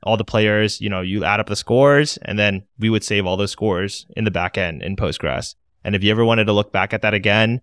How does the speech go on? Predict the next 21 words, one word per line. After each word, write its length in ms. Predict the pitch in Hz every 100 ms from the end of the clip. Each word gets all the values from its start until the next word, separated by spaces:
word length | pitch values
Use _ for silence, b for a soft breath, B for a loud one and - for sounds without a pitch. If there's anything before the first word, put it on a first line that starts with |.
| _
you 120 | - 104
could 140 | 107
look 120 | 101
back 220 | 92 92
at 100 | 98
it 80 | 90
again 380 | 92 82 82 85
i-, 60 | -
in 320 | 62 62 95
there 180 | 85 78
too. 380 | 82 92 55 - _ _ _ _
I 100 | 120
know 160 | 135 92
our 180 | 113
framework 440 | 123 120 117 113 -
Quantum 760 | - 92 95 113 107 104 101 107 _ _ _ _
does 720 | 107 104 120 123 123 127 - -
provide 680 | - 113 98 95 95 98 95 -
almost 320 | 107 113 123
like 140 | 107 101
a 280 | 92 92